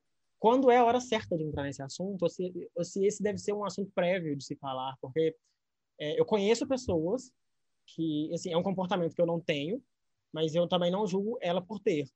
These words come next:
Que, tipo assim, a pessoa já avisa antes de querer conhecer alguém. Que, tipo assim, ó,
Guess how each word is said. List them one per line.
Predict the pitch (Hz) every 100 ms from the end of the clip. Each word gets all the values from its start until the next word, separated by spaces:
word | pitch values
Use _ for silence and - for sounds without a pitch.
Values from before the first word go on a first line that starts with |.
| _ _ _ _ -
Que, | 196 208
tipo | -
assim, | 220 240
a | 190
pessoa | 202 226 226
já | 214 277
avisa | 214 262 214 196
antes | 247 330 247
de | 202 - _
querer | 202 202 247
conhecer | 254 254 247 247
alguém. | 262 214 180 165 - _ _ _ _
Que, | 160
tipo | 214
assim, | -
ó, | 180 165